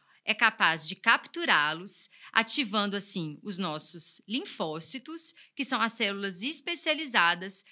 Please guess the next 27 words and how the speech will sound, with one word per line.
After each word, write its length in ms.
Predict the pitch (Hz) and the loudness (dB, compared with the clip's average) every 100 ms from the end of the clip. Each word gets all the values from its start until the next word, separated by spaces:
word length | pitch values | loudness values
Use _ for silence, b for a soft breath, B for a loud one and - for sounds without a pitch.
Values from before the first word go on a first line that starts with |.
| b | b
capazes 480 | - 285 226 214 190 | 0 2 4 4 4
de 80 | 233 | 0
combater 920 | - 254 302 330 330 - 175 208 214 b | 0 -4 0 -2 -2 -2 -2 -4 -8 b
o 80 | 294 | -4
micro-organismo. 960 | 269 233 233 220 214 233 170 135 - 151 _ _ _ _ _ B B B | -2 -2 -4 -4 -4 -4 -6 -10 -16 -18 _ _ _ _ _ B B B
Os 120 | 269 | -2
linfócitos, 640 | 349 285 254 240 240 226 | 0 0 2 2 -2 -4
então, 300 | 254 233 175 | -2 0 0
eles 180 | 185 190 | 0 -2
vão 160 | 202 196 | -2 -4
produzir 880 | - 226 262 349 339 214 202 247 302 | -4 0 0 0 -4 -4 -2 0 -2
esses 260 | - 202 | -4 -4
anticorpos 920 | 208 196 - - 147 147 - 294 330 - B B | -4 -2 -4 -6 -12 -12 -14 -10 -8 -10 B B
e 120 | 226 | -6
vão 180 | 214 247 | -2 -2
se 240 | 233 - 381 | -2 0 0
ligar 480 | 359 226 208 285 | 2 4 6 4
aos 240 | 269 233 175 | 2 0 -4
vírus 480 | 170 156 170 214 - | -6 -10 -8 -6 -4
para 220 | 247 240 | 0 0
impedir 640 | 262 339 359 220 220 311 | 0 -4 -2 0 0 0
que 160 | 330 311 | -4 0
eles 500 | 240 233 240 247 - | 4 4 2 -4 -6
infectem 720 | 349 440 - 202 214 - 277 277 - | -8 -10 0 0 0 0 -2 -2 -2
as 200 | 349 226 | -2 0
outras 320 | 208 208 262 | -4 -4 -4
células. 720 | - 156 139 147 156 - - | -4 -6 -12 -18 -10 -8 -8